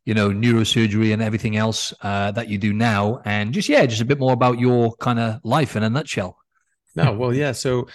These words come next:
Speaker 2: you know, I, I was always interested in medicine. I was, I, since I was a little kid, I was always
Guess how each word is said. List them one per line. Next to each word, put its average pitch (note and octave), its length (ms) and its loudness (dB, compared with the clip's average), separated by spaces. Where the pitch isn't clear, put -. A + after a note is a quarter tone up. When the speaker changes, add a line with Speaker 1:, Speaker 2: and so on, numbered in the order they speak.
Speaker 2:
you C3+ 80 0
know, C3+ 80 0
I, D3 400 -2
I C#3 60 -4
was A#2+ 120 -4
always C#3+ 200 0
interested A2+ 360 -6
in G2+ 60 -8
medicine. G2+ 340 -8
I G#2 140 -6
was, G#2 320 -8
I, A2+ 140 -10
since A2+ 240 -8
I G#2+ 40 -4
was F#2+ 120 -6
a F#2 40 -12
little F#2+ 160 -12
kid, G#2 300 -4
I G2+ 160 -8
was G2 160 -6
always G2 220 -8